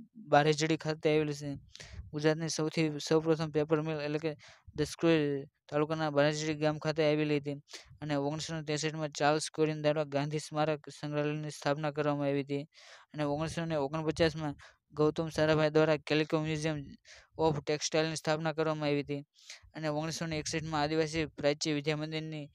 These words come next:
ગુજરાત વિદ્યાપીઠમાં સ્થાપના કરવામાં આવી હતી, જે એક સંગ્રહાલય છે. ત્યારબાદ ઓગણીસો ને સિત્યોતેરમાં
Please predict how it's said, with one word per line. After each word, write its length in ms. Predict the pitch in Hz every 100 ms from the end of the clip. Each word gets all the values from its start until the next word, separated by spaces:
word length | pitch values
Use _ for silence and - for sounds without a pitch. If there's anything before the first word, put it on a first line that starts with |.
| - _ _
ગુજરાત 300 | 151 147 156
વિદ્યાપીઠમાં 580 | 147 147 156 156 156 160
સ્થાપના 400 | - 151 151 156
કરવામાં 340 | 156 156 151
આવી 120 | 147 147
હતી, 220 | 147 147 _ _ _ -
જે 360 | 151 156 151
એક 80 | 156
સંગ્રહાલય 520 | - 151 156 160 160 156
છે. 280 | 151 147 - _ _ -
ત્યારબાદ 400 | 147 156 160 151 143 - - - _ _ _ - -
ઓગણીસો 420 | 147 - 151 160
ને 380 | 165 156 143 135
સિત્યોતેરમાં 760 | 135 151 156 165 165 165 160